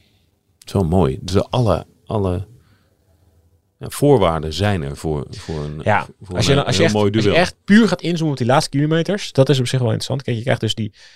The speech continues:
Speaker 2: die hele lange brug. En er zit op, op het allerlaatst zit er een knikje naar rechts in die brug. Gaat dus een klein knikje naar het noorden. Dus wat gebeurt er? Je krijgt de wind vol in je snuit. Tot een paar kilometer voor de, voor de streep. En dan komt hij alsnog in de zij. Dat punt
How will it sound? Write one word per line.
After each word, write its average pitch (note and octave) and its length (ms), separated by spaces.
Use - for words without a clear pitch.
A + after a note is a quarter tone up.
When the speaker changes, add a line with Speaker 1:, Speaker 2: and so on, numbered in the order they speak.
Speaker 2:
die G#2 120
hele F3 260
lange A#2 220
brug. D3 260
En - 60
er A2+ 60
zit C3 120
op, A2+ 180
op A2+ 80
het A2+ 180
allerlaatst D#3+ 460
zit D3 100
er A#2 60
een A2 80
knikje C3+ 300
naar A2 120
rechts F#2+ 240
in F#2 60
die F2+ 80
brug. F#2 320
Gaat - 180
dus A#2 140
een A2+ 60
klein B2+ 200
knikje A2+ 260
naar G2+ 80
het F#2+ 100
noorden. F2+ 220
Dus G2+ 140
wat A#2+ 180
gebeurt C#3 320
er? D3+ 60
Je B2+ 60
krijgt A2 180
de G#2+ 60
wind A2 300
vol A2 500
in A2+ 80
je G2+ 60
snuit. E3 420
Tot D#3 180
een A#2 80
paar C#3 180
kilometer B2 420
voor A2 200
de, - 80
voor G#2 180
de - 60
streep. B2 300
En G2 100
dan G#2 120
komt G2+ 180
hij F#2+ 80
alsnog G2+ 260
in F#2+ 60
de F#2 60
zij. F#2+ 280
Dat A#2+ 400
punt G3 440